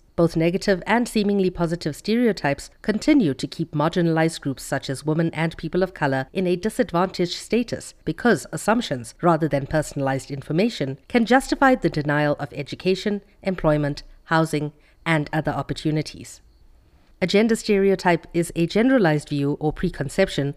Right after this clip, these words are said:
about attributes or characteristics or the roles that are ought to be possessed or performed by all genders.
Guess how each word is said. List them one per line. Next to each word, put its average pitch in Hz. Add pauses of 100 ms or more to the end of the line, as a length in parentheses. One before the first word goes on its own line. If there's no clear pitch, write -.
about 160
attributes 208
or 196
characteristics 180
or 185
the 160
roles 185
that 156
are 147
ought 262
to -
be 135
possessed 156
or 147
performed 190
by 135 (160)
all 135
genders. -